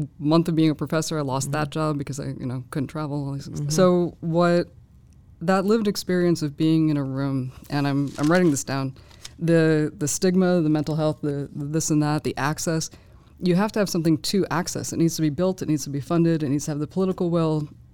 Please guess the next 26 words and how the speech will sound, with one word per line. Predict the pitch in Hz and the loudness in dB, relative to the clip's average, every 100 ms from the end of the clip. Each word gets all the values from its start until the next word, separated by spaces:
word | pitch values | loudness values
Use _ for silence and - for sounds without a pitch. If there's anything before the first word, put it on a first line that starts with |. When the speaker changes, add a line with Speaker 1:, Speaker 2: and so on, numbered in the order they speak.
| - | -6
Speaker 1:
to, | 165 147 | -2 -2
to | - 160 | -2 -2
do | 151 156 | 0 0
all | 127 | -2
these | 135 - | -4 -6
things, | 139 120 123 | -6 -6 -4
right? | 127 143 | -2 -2
Speaker 2:
Mm-hmm. | 151 156 - - - - | -2 -8 -12 -20 -18 -6
Speaker 1:
Right? | 139 147 - | -2 -2 -4
It's | - | -2
really | 180 175 | 0 2
easy | 156 165 160 | 2 0 2
in | 156 | 2
this | 143 - | 0 -2
culture | - 147 139 | -4 -4 -4
to | 139 | -6
be | 139 | -6
divided | 135 156 175 165 165 | -4 -2 0 2 2
and | 156 | 0
say, | 147 135 | -2 -2
"Oh, | 135 | -2
well, | 135 | -2
they | 135 170 | 4 6
Speaker 2:
Mm-hmm. | 190 | 6
Speaker 1:
don't | 151 143 | 4 2
understand." | 147 147 - 151 | 0 -2 -4 -6